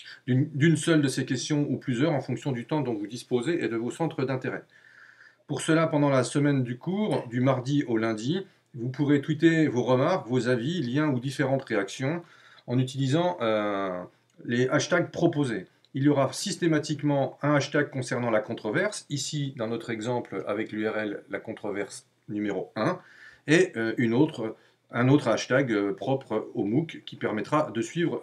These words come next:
toutes les propositions. Alors, dans l'exemple de la controverse numéro un, euh, il va suffire de pouvoir, euh, insérer le hashtag, euh, dans la zone, euh, de saisie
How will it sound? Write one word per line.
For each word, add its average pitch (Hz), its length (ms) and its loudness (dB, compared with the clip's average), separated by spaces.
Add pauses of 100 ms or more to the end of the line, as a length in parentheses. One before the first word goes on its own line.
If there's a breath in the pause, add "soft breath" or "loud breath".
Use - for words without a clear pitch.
(120)
toutes 165 200 -4
les 151 80 4
propositions. 139 560 -4 (560)
Alors, - 280 4
dans 143 120 2
l'exemple 135 560 2 (280 loud breath)
de 127 60 -2
la 127 140 4
controverse 147 640 -2
numéro 113 440 0
un, 220 240 0 (960 soft breath)
euh, 113 200 -2
il 147 80 4
va 165 180 4
suffire 185 420 -2
de 131 640 4
pouvoir, 147 380 0
euh, 110 280 2 (240)
insérer 165 360 2
le 139 240 4
hashtag, 143 520 0 (340 soft breath)
euh, 104 120 -4
dans 120 140 -2
la 127 120 4
zone, 151 260 4
euh, 98 680 -2
de 101 680 -4
saisie 131 540 -4